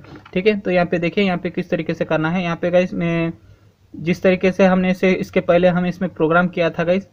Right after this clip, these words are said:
तो इसी तरीके से हम इसमें connect कर देंगे, ठीक है?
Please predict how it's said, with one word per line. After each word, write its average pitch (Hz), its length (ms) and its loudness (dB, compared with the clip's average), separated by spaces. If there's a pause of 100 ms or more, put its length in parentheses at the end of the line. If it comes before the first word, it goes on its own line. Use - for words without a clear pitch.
(120)
तो 170 60 -4
इसी 165 200 -4
तरीके 180 320 -2
से 185 120 -4
हम 180 180 0
इसमें 175 260 -4
connect 175 300 -2
कर 160 140 2
देंगे, 160 260 0 (460)
ठीक 170 140 -6
है? 214 120 -2